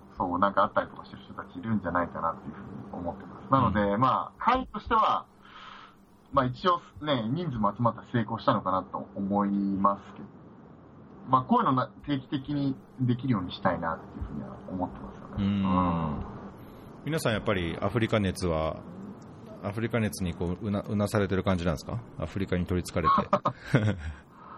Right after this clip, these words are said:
Speaker 1: アフリカに取り憑かれてる。うーん、というか、まあ、アフリカで仕事してる人とかね、
Speaker 2: うん。
Speaker 1: やっぱアフリカって楽しかったっていう人たち結構多いので、まあ、今回はそういう人、その、なんていうんですか、えっと、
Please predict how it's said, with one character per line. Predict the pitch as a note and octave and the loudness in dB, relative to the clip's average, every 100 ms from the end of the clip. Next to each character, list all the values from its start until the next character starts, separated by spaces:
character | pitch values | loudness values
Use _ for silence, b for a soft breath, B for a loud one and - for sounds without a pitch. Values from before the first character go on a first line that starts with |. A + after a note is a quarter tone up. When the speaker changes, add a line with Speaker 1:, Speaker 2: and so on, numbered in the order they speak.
| B - | B -2
Speaker 1:
ア | - | -2
フ | - | 4
リ | D4 C4+ | 4 4
カ | - | 2
に | B3 | 2
取 | G3 A#3 | 2 2
り | G#3 | 2
憑 | |
か | F3+ | -2
れ | - | -2
て | - | -2
る。 | |
う | D3 | 0
ー | E3 E3 | 2 0
ん、 | D#3+ | 2
と | G3+ | 2
い | |
う | |
か、 | F#3+ | 4
ま | D3 | 6
あ、 | C#3+ | 4
ア | |
フ | - | 4
リ | C4 | 4
カ | C#4 | 4
で | B3+ | 2
仕 | - | 0
事 | F#3+ A#3 A#3+ | 0 0 2
し | |
て | B3+ | 2
る | A#3 | 2
人 | C#4 | -2
と | - | -2
か | - | -6
ね、 | - G2 F2+ | -2 0 2
Speaker 2:
う | B2 | 4
ん。 | A#2 F#2 D#2 D2 | 4 4 0 2
Speaker 1:
や | C#2+ | 4
っ | |
ぱ | A2+ | 4
ア | - | 2
フ | D3 | 0
リ | C3+ | 2
カ | - | 2
っ | - - - | 0 -6 -12
て | D3 C#3 | -2 2
楽 | D3 - | 4 2
し | - | 2
か | A#2+ | 2
っ | |
た | G2 | 2
っ | |
て | - | -6
い | E2+ | -18
う | |
人 | - | -14
た | E2+ | -14
ち | - | -6
結 | C3 - - | -6 -6 -10
構 | D#2+ D2+ - | -10 -10 -2
多 | A#2+ A2+ | 2 2
い | F#2 | 0
の | D2+ | 0
で、 | E2+ G2 E2+ - B B B - | 4 4 4 -2 B B B 2
ま | B4+ | 4
あ、 | |
今 | C#4 C4 | 6 4
回 | G#3 B2+ | 4 2
は | |
そ | B2 C3+ | 2 -2
う | |
い | |
う | |
人、 | - G#2 - | -2 -4 -4
そ | C3+ | 2
の、 | F3 | 4
な | G#3+ | 4
ん | |
て | G#3+ | 2
い | |
う | G#2+ | -4
ん | |
で | - | -4
す | |
か、 | - - - - - - | -10 -10 -18 -20 -20 -18
え | |
っ | F#2+ | -8
と、 | G2 F#2 | -6 -6